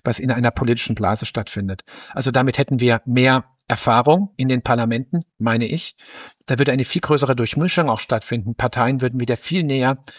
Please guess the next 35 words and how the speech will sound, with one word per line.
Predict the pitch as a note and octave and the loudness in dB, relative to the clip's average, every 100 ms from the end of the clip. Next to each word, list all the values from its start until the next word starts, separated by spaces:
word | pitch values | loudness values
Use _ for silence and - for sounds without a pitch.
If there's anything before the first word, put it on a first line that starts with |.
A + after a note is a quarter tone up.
| - | -2
bei | B2 A#2+ | 0 2
den | B2 A#2+ | 0 2
Bürgerinnen | C3+ C#3+ C3 B2 A2+ | 2 4 2 0 -2
und | A2 | 2
Bürgern | C3 D3 A2+ | 2 4 2
sein. | A2 A#2 C3+ - - | 0 0 -4 -10 -6
Wahrscheinlich | - A#2 C#3+ C#3 - | -2 0 0 -2 -6
viel | - - F#3+ | -14 -6 0
mehr | D#3+ | 0
Bürgerinnen | A#2+ C#3 D#3 C3+ B2+ | 2 2 2 2 0
und | |
Bürger | B2 C#3+ C3+ B2 | 0 2 2 2
wären | C3+ | 2
bereiter, | B2 A#2 C#3 B2+ | 2 4 4 2
Kandidaturen | - C3 B2 A#2 C#3 B2 A#2 - | 0 0 2 0 2 2 2 0
einzugehen, | C3 E3 C3+ B2 B2+ | -2 -2 -2 0 2
weil | A#2 | 2
für | - | 2
Quereinsteiger | A#2 - - D#3 C#3 - B2 A#2+ - | -2 -2 2 2 2 2 2 2 -2
ist | C3+ | -2
es | B2+ - | -2 -2
eher | C#3+ A#2+ A2+ | -2 -2 -2
schwer | - A2+ A#2 | -2 -2 0
in | C#3 C#3+ | 0 0
Parteien. | C#3 C3 C#3 G3 _ - - - | 0 2 2 -2 _ -16 -12 -4
Und | B2 | 0
damit | B2+ C3 | 0 0
hätten | C#3 C#3+ | -2 -2
wir | B2+ C3 | 0 2
mehr | C3 C3 | 2 2
Diversität, | - - F3 F3+ C#3 C#3 - D3 C#3 - - _ - | -2 -4 2 2 2 -2 -4 0 0 -2 -10 _ -6
sowohl | C3 B2 B2+ | -2 2 2
in | E3 G#3 | 2 2
den | A3 C#3+ | 4 2
Parteien | B2+ - A#2+ B2 | 0 0 -2 -2